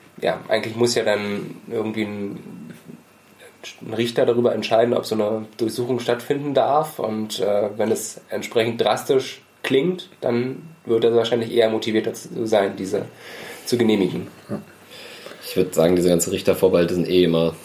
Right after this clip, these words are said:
Speaker 3: sehr
Speaker 2: Ja, das,
Speaker 3: fraglich. Also
Speaker 2: das,
Speaker 3: das ist
Speaker 2: das
Speaker 3: halt für einen Richter eine Unterschrift zu sagen, "Mach", und, äh, einen Tag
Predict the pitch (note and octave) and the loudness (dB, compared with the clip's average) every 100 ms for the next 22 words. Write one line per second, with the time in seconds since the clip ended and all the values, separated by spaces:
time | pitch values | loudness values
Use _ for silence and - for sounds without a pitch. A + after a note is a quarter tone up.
0 | - - - - - - - - _ _ | -18 -16 -16 -18 -18 -20 -20 -20 _ _
1 | - F#2 F#2 A#2 A#2 F2+ E2+ - F2 E2+ | -10 0 2 4 4 2 2 0 -4 -4
2 | F2 F2 A2 F#2 F2+ A2+ F#2 F2+ F#2+ F#2+ | -4 0 0 0 -2 2 2 2 0 0
3 | F#2 G2 F2+ G2 G#2+ G2+ - G2 - - | 2 2 2 -2 0 0 0 -2 -4 -4
4 | G2 F#2+ F#2+ F#2 A#2 - - _ - - | 2 4 2 2 0 -2 -18 _ -20 -20
5 | - - G#2 G2+ G#2 G#2 G2 G2 G2 F#2+ | -18 0 2 2 -2 4 6 8 6 6
6 | F#2+ G2 G2 | 2 0 0